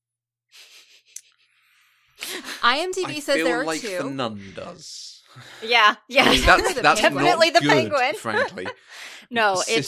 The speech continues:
Speaker 3: it's,
Speaker 2: Sister
Speaker 3: on that
Speaker 2: Mary
Speaker 3: standpoint, it's
Speaker 2: Stigmata.
Speaker 3: terrible.
Speaker 2: Yeah.
Speaker 1: Right. Um, and, and so, like, I almost didn't, I, like, I was shocked when she finally got to speak,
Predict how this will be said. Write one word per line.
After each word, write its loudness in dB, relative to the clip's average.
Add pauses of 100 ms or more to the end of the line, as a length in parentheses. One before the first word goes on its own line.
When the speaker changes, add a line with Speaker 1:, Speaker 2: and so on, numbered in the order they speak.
(220)
Speaker 3:
it's, -14
Speaker 2:
Sister -2
Speaker 3:
on 0
that 6
Speaker 2:
Mary 2
Speaker 3:
standpoint, -2
it's -6
Speaker 2:
Stigmata. -4
Speaker 3:
terrible. -6 (280)
Speaker 2:
Yeah. -16 (600)
Speaker 1:
Right. -12 (120)
Um, -8
and, -10
and -12
so, -10
like, -14
I 0
almost -6
didn't, -12
I, -8
like, -14 (440)
I 0
was -8
shocked -6
when -10
she -14
finally -12
got -12
to -20
speak, -18